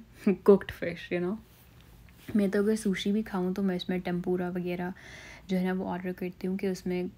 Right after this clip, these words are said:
कुक्ड चीज़ें एटलीस्ट आ रही हों। Anyhow, हाँ, उनके लिए मैंने ये बनाया है स्मोक्ड साल्मन, अम, और इसके ऊपर मैंने डाले हैं केपर्स। वैसे इस, अ, ब्रेड के ऊपर ना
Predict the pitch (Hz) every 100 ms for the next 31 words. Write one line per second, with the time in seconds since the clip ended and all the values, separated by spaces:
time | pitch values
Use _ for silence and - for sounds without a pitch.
0 | - 196 - - - - - 196 175 180
1 | 175 170 175 175 - 175 180 180 202 190
2 | - - - - - - - 220 233 240
3 | 208 196 214 - - 208 190 180 190 196
4 | 202 208 202 190 202 208 202 196 190 196
5 | 190 185 185 - 190 185 185 202 202 185
6 | 180 180 175 - - - - 190 185 185
7 | 180 190 190 190 180 180 185 190 185 226
8 | 269 - - - - - 202 202 196 226
9 | 226 220 220 - - 202 185 180 180 170
10 | 185 185 - 196 185 185 185 190 196